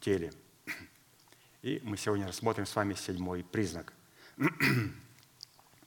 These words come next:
Седьмой признак в храме нашего тела, по которому следует судить, что мы вошли в наследие своего удела в имени Бога, скала Израилева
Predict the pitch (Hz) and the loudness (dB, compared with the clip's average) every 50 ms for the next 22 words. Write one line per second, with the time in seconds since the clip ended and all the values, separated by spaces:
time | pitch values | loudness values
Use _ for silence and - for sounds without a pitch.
0 | - - - - - - - - - - - - - - - - - - - - | -20 -20 -20 -20 -20 -20 -20 -18 -18 -16 -16 -16 -16 -18 -18 -20 -20 -20 -20 -20
1 | - _ _ _ - - - 151 139 139 175 156 - 147 147 123 127 131 - - | -20 _ _ _ -4 2 4 4 6 6 6 6 8 8 6 8 6 2 2 0
2 | - - - - - - - - 120 113 113 110 107 113 110 104 - 120 110 117 | -6 -10 -12 -14 -14 -4 2 4 6 6 6 6 6 6 6 6 6 4 4 2
3 | 110 - 110 110 107 107 107 107 - - - - - - - - - _ - - | 4 4 4 4 4 4 0 -2 -8 -14 -20 -20 -20 -20 -20 -20 -20 _ -20 -20
4 | - - - - - - 107 127 120 123 120 120 107 - - 120 113 110 101 - | -20 -20 -18 -8 -2 2 4 6 6 8 6 4 4 2 2 4 4 4 2 0
5 | 110 104 113 110 - - - 110 107 107 101 104 98 - - 117 104 98 101 95 | 0 2 2 2 2 2 0 2 4 4 4 4 2 2 2 2 2 2 2 0
6 | - - 110 101 101 95 - - 107 101 95 95 98 92 90 85 98 101 101 98 | 0 0 0 2 2 2 2 4 4 4 6 6 4 4 4 4 4 4 4 4
7 | 90 104 98 95 92 92 92 85 104 95 92 90 - - - 95 92 87 87 85 | 4 2 2 2 2 2 2 2 2 2 2 0 0 2 4 4 4 4 2 2
8 | 85 98 110 113 117 113 110 107 110 104 104 | 4 6 6 8 6 6 4 2 2 0 -2